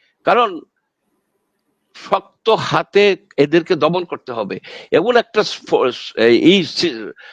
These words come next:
সমাজ শেখ হাসিনা রাইখে গেছে, শেখ হাসিনা রাইখে গেছে, তার সব ফ্যাসিবাদের প্রেতাত্মারা ঘুরে বেড়ায়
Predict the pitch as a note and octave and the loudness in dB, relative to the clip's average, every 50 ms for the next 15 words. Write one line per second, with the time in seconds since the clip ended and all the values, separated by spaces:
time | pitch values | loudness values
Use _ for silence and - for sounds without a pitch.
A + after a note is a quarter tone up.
0 | - _ _ - - - D#3 E3+ G3 G3 F#3 - - - - - F#3+ F#3 - D3 | -20 _ _ -14 -4 -2 0 2 2 2 0 0 -6 -14 -2 -2 -2 0 0 -6
1 | D3 - - F#3 F3+ E3 C#3+ D#3 F3+ - B3 B3 F#3 C3+ - - - - - _ | -2 -2 0 0 2 0 0 -2 0 0 -2 -2 -2 -8 -10 -10 -14 -16 -16 _
2 | _ - - - _ - - F#3 F#3+ F3 - - E3 F#3+ E3+ - G3 G3 F3+ D#3+ | _ -20 -20 -20 _ 0 0 0 0 0 -2 -2 -2 -2 -4 -2 -2 0 0 2
3 | D#3+ F#3 - A3+ F#3+ D#3+ C3+ - - - - - - - _ _ - F3 F#3+ G#3+ | 0 -2 -4 -6 -8 -8 -8 -8 -10 -10 -10 -20 -20 -20 _ _ 0 2 4 4
4 | A3+ A3+ G#3+ - - - G#3 G#3+ F#3+ - _ _ _ _ - - _ _ - - | 4 4 0 -6 0 2 2 2 2 0 _ _ _ _ -20 -20 _ _ -6 -2
5 | D#3 F#3 G3 - A3+ G#3+ A3+ G#3+ A3 F3 - A3 A3+ A#3 - B3+ - _ - - | -2 -2 -2 -2 -2 -2 0 0 0 -2 2 2 2 2 2 -2 -4 _ 0 2
6 | G#3 G3+ D#3+ A#2 E3 G3 G#3 F3 D3 A#2 F#2+ F2 | 2 2 0 0 0 2 4 4 2 2 0 -2